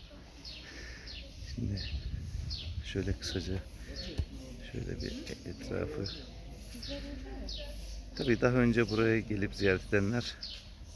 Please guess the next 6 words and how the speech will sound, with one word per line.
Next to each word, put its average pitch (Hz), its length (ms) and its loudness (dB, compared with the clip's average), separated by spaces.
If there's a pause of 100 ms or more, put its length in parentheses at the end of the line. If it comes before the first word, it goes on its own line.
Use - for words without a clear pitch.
(200)
biliyorlardır 90 840 2 (140)
ama 95 200 2 (760)
bilmeyenler 95 540 6
için 117 320 0 (1700)
bu 113 80 2
şekilde 87 500 2